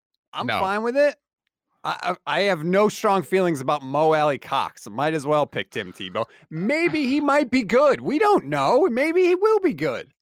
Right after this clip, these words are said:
Speaker 2: In the interest of, uh, the mood that you have just established <laughs> for this conversation,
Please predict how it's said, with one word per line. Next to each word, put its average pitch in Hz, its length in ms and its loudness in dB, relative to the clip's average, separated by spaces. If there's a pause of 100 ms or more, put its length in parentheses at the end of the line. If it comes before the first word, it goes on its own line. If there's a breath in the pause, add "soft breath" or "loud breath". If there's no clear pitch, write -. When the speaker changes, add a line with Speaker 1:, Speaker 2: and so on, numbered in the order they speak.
(360)
Speaker 2:
In 147 140 -2
the 143 80 0
interest 220 680 0
of, 127 640 0
uh, 110 420 0
the 113 200 -8
mood 127 380 2
that 107 100 -4
you 113 160 -2
have 113 180 -4
just 107 480 -6
established 113 720 -6
<laughs> 170 540 -2
for 247 120 0
this 185 280 -2
conversation, 175 920 -2